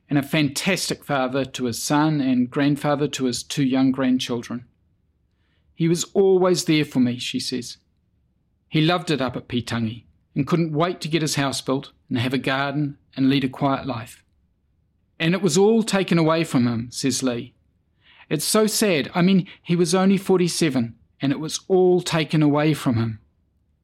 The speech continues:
And Lee has no doubt who it was that took everything away from her son. David Little.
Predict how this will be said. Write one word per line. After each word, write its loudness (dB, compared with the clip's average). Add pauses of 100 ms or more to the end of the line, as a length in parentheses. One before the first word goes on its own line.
(400)
And 2
Lee 4
has 2
no 2
doubt -2 (360)
who 2
it -2
was 0
that -6
took -4
everything 2
away 2
from 0
her 0
son. -6 (960)
David 0
Little. -4